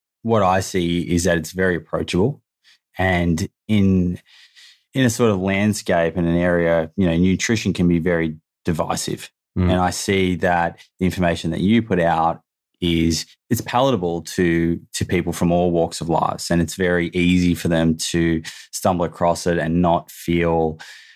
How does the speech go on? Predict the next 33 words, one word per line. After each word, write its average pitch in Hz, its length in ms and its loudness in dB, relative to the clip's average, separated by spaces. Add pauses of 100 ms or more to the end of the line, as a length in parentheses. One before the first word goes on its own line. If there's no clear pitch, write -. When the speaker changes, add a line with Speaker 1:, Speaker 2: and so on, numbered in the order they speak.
(160)
Speaker 1:
guilty 98 340 0
of 87 80 0
the 92 80 2
way 113 380 0
that 92 160 -2
they're, 95 340 2
they're 92 180 -2
currently 95 540 0
eating, 135 300 4
and, 98 100 4
and, 95 300 2
and 92 260 2
then 110 380 0 (320)
therefore 98 720 2 (100)
read 92 280 0
more 85 280 2
and 85 100 0
be 85 160 -2
open 82 360 2
to 80 340 -2
perhaps 80 380 -4
making 156 260 -2
changes. - 520 -6 (180)
Speaker 2:
We 107 100 0
need 113 240 2
that. - 300 -8 (340)
We 95 140 2
need 98 180 2
that 80 220 -6
because 87 600 -2 (540)
diet 127 640 2
is 87 460 2
like 90 500 0